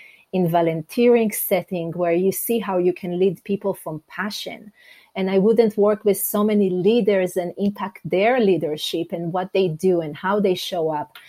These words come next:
So with all that, I told him, "You know, I can't believe I'm going to answer that to you, but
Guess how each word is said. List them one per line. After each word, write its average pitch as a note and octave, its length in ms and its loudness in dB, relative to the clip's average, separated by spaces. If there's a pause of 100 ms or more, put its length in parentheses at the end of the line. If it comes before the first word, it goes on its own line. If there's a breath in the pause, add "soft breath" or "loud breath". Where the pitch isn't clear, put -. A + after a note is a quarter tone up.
(520 loud breath)
So F3+ 800 2 (1080)
with A3 260 0
all A3+ 240 4
that, A3+ 320 -2
I F3+ 120 -4
told G#3 280 -2
him, G#3+ 120 0
"You E3+ 140 -4
know, F#3+ 420 -4
I G3 120 -4
can't G#3+ 420 -6
believe A#3 280 0
I'm G#3+ 140 -2
going F#3+ 280 -4
to - 160 -12
answer A3 400 -4
that E3 220 -4
to F#3 100 -8
you, D#3+ 140 -2
but D#3 180 -6